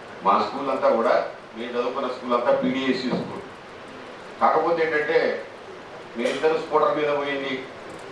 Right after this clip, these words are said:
మధ్యలో పోలీసులు ఆఫ్ చేసింది, మీ ఇద్దరు పేర్లు అడిగింది, ఇవన్నీ నాకు తెలియదు. ఇందాక న్యూ డెమోక్రసీ గోవర్ధన్ చెప్తున్నాడు,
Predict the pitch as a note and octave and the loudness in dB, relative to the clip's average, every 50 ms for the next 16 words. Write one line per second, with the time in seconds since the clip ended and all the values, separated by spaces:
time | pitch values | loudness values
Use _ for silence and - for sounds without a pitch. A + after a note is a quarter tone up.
0 | - - - - - - - - C#3 - - - C3 - - - C#3+ C#3+ C3+ C3+ | -14 -10 -4 0 0 2 2 2 2 2 2 2 2 2 2 2 4 4 6 6
1 | C3 C3 C3 B2+ C3 B2+ C3 B2+ A#2+ A2+ G2+ - - - - - - - - - | 4 2 0 -2 -4 -4 -4 -4 -2 -2 -4 -6 -8 -12 -12 -14 -14 -12 -12 -10
2 | - A2 A#2 B2+ B2+ C#3 D3 D3 - A#2+ B2+ C3 C#3+ C#3 C#3 C3+ C3+ C3 C3 C3+ | -6 -2 -2 0 2 4 4 4 4 4 4 4 4 4 4 4 2 2 0 0
3 | C3 B2 B2+ B2 A#2 A2 - A2+ A2+ B2 C#3 D3 D#3 C#3+ B2+ B2 A#2 A#2 B2 A#2+ | 0 0 0 -2 -2 -4 -4 -2 4 6 6 6 6 6 4 4 4 4 2 2
4 | A2+ A2 A2+ - B2+ A#2+ C3 C#3+ - - A#2+ - D3 A2+ A#2+ D#3 D#3 D#3 - D3+ | 2 2 0 -2 -2 2 4 6 6 6 6 6 6 6 6 6 6 4 4 4
5 | D3+ C#3 B2+ - B2+ B2 - B2+ C3 D#3+ D#3+ D#3+ D3+ D3 A#2+ A2+ A2+ - A#2+ A2 | 2 -2 -6 -8 -10 -12 -8 -4 -2 0 0 0 -2 -4 -8 -10 -10 -10 -10 -10
6 | - - - - - | -10 -10 -12 -16 -16